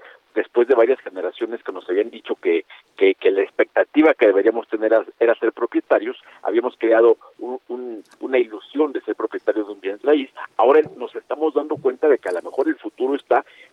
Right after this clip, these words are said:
no en ser propietarios, sino en poder tener en uso una vivienda. Y eso significa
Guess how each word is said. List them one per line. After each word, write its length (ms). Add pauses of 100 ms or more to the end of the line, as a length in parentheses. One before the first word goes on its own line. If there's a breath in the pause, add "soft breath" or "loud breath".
(140)
no 120
en 120
ser 160
propietarios, 560
sino 240
en 160
poder 400
tener 320
en 120
uso 220
una 180
vivienda. 360
Y 100
eso 160
significa 500